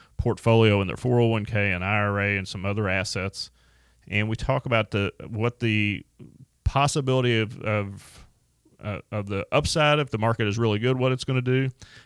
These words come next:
and what's the possibility of the downside if the market's really bad, what's that portfolio gonna do? And then we show 'em that. So it might be that the, on a,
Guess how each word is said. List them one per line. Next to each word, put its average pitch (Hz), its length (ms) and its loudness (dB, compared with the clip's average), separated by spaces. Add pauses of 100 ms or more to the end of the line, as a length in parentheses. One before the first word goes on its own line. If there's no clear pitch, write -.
and 98 120 -2
what's 101 120 -4
the 107 80 -4
possibility 110 500 0
of 101 60 -2
the 98 80 -2
downside 107 520 -2
if 110 60 -12
the 110 60 -10
market's 104 300 -6
really 104 200 -2
bad, 104 280 -2
what's 90 200 -6
that 95 200 -6
portfolio 92 540 -4
gonna 90 180 -6
do? 87 220 -6 (420)
And 104 120 0
then 120 120 2
we 139 100 4
show 156 340 4
'em 90 100 -4
that. 50 220 -8 (180)
So 107 240 -2
it 120 120 0
might 127 240 2
be 120 240 4
that 104 200 -2
the, 92 100 -4
on 104 140 0
a, 98 200 -4